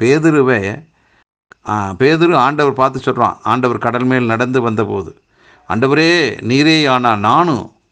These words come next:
உங்களை போலவே நடக்கணும்" அப்படின்னு. ஆண்டவர், "சரிப்பா, வாங்கிறாரு." அவன் நடந்து வருகிறான். உலகத்துல உண்மையிலே ஆண்டவருக்கு அடுத்து ஒரு மனுஷன் நடக்கிறான்னா, முதல் முதல்ல கடல் மேல் நடந்தவன் பேதுரு தான். அப்ப நடந்து வந்தவன்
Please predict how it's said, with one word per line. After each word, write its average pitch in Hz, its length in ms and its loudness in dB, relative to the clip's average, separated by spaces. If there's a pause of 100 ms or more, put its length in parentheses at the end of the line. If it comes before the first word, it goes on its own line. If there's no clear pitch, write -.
உங்களை 113 240 -2
போலவே 135 400 0
நடக்கணும்" 110 420 -4
அப்படின்னு. 95 280 -12 (100)
ஆண்டவர், 110 440 -2
"சரிப்பா, 139 380 0 (140)
வாங்கிறாரு." 113 600 -2 (720)
அவன் 131 240 2
நடந்து 175 360 0
வருகிறான். 104 480 -2 (1000)
உலகத்துல 143 800 0
உண்மையிலே 139 560 0
ஆண்டவருக்கு 127 720 -2
அடுத்து 143 460 0
ஒரு 123 160 2
மனுஷன் 123 480 0 (200)
நடக்கிறான்னா, 131 580 -2
முதல் 127 260 0
முதல்ல 147 440 0
கடல் 127 260 -2
மேல் 139 220 2
நடந்தவன் 123 420 -2
பேதுரு 113 380 0
தான். 98 180 -6 (1080)
அப்ப - 180 -4
நடந்து 294 360 2
வந்தவன் 254 500 2